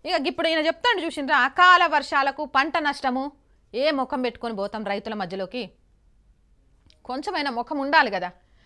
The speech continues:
రైతు బాగు కోసం ఏమైనా చేసుంటే రైతుల మీదకెళ్ళి, "బిడ్డ నీ కష్టం ఏది?" అంటే ఇక ముఖ్యమంత్రి సార్ని చూడంగానే కావుగలిచ్చుకొని,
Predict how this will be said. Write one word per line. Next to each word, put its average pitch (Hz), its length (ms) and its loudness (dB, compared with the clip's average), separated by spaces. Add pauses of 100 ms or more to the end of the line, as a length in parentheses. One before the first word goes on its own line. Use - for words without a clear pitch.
(160)
రైతు 370 300 4
బాగు 294 320 6
కోసం 294 340 -4
ఏమైనా 240 260 -2
చేసుంటే 320 760 0 (440)
రైతుల 349 340 4
మీదకెళ్ళి, 311 460 -4
"బిడ్డ 277 280 0
నీ 339 120 -4
కష్టం 269 360 -4
ఏది?" 277 160 -2
అంటే 277 400 -4 (340)
ఇక 254 60 -2
ముఖ్యమంత్రి 294 520 -6
సార్ని 247 260 -4
చూడంగానే 262 380 -4
కావుగలిచ్చుకొని, 285 960 -2